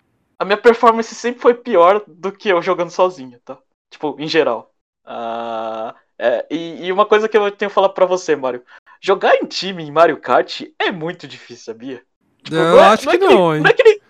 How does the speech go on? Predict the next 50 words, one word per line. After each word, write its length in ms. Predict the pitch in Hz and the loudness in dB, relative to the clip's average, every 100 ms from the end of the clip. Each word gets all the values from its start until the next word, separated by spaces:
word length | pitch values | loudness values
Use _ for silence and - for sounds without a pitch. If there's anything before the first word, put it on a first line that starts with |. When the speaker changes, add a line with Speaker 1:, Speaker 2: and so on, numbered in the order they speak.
| _ _ _ | _ _ _
Speaker 1:
não 160 | 311 427 | 2 2
é 60 | |
que 120 | 523 | 4
nem 140 | 523 440 | 4 4
Fórmula 420 | - 277 269 226 | 6 6 6 4
um 100 | 208 | 2
que 80 | 208 | 0
você 280 | 175 185 185 | -4 -2 -4
passa, 520 | - 160 156 - 143 | 2 4 4 2 0
não. 260 | 123 117 - _ _ _ _ _ | 0 -6 -14 _ _ _ _ _
Quando 140 | - | -4
você 80 | 554 | 2
tá 120 | 554 554 | 2 6
correndo 480 | - 165 170 147 143 | 6 8 6 4 0
<laughs> 0 | |
e 80 | 143 | -4
as 80 | 151 | -6
pessoas 300 | 175 - - | -8 -10 -4
tão 180 | 180 | -4
do 80 | 185 | -4
teu 200 | 175 165 135 | 2 4 8
lado 340 | 143 143 - - - | 8 8 4 -10 -12
e 60 | 151 | -4
você 260 | 160 180 | -2 -2
tem 120 | 165 - | -6 -6
que 60 | 202 | -4
ace-, 140 | 190 | -4
acertar 580 | 185 - - 180 - 170 | -8 -8 -2 -2 6 6
o 100 | 165 | 6
casco 440 | 175 160 160 - 165 | 4 2 2 -6 -8
verde 640 | 135 156 151 135 139 - _ | -4 -2 -2 -4 -12 -12 _
daquele 680 | 151 160 - - 208 262 202 | 2 2 2 4 6 6 0
lado, 480 | 156 180 196 175 156 | 6 8 8 6 2
não 220 | 160 185 | 2 2
do 120 | 151 | -2
outro, 540 | 151 160 139 - 131 120 _ _ _ - | 2 4 4 0 -14 -14 _ _ _ -6
é, 720 | 240 285 294 - 262 294 349 | 0 2 2 -2 -6 -4 -2
é 60 | 381 | -4
um 60 | |
pouquinho 380 | 440 392 - 440 | -4 -4 -4 -4
mais 180 | 466 427 | -2 -4
difícil, 280 | - 320 311 | -8 -10 -8
porque 100 | - | -4
as 60 | 233 | -2
coisas 240 | 269 262 | 0 -2
são 140 | 254 320 | -2 0
mais 260 | 277 285 - | 2 2 0
rápidas 680 | 226 208 - 175 170 160 | 0 0 -4 -4 -4 -4
e 160 | 180 180 | -10 -10
o 120 | 180 | -12